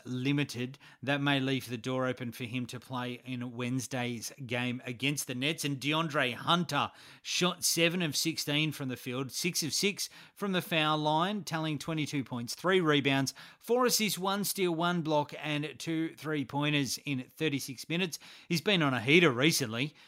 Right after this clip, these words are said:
hasn't he? What? Uh, over the last week, he's been a top twenty player in both eight and nine cat formats. Top twenty! No one would have ever thought that. The second-year wing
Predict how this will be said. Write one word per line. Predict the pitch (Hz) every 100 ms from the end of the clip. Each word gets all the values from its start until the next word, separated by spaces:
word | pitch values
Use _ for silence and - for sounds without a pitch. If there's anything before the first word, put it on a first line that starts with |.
| -
hasn't | 190 190
he? |
What? | 151 147 110 110 143
Uh, | 143 151 151 143 143 - 160
over | 170
the | 151 147
last | 165 175 -
week, | 156 143
he's | 143
been | 147
a | 135 131
top | - 196 190 -
twenty | - 170 165 202
player | 135 147 131 151 - -
in | -
both | 147 135 139 -
eight | 247 220
and | 165 151 143
nine | 143 190
cat | - 143
formats. | - 156 156 -
Top | - 262 240
twenty! | - 175 220 233 277 269 202 131 - - - - -
No | 175 220 247
one | 185 127
would | 123 131
have | 117
ever | 123
thought | 120 135 110 -
that. | 104 95
The |
second-year | 135 - 202 247 220 202 151
wing | 135 147 151